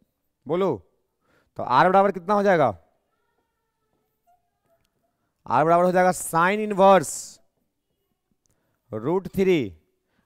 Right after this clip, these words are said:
आ बटा में दो दशमलव छः छः।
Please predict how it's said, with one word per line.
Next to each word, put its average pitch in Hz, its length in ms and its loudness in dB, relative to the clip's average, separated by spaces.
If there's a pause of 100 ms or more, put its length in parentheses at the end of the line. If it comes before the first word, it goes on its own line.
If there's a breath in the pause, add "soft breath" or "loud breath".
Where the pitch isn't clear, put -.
आ 104 100 -6
बटा 135 300 0
में 190 160 -4
दो 170 100 -6
दशमलव 175 500 -2 (1080)
छः 160 180 -4
छः। 170 340 -2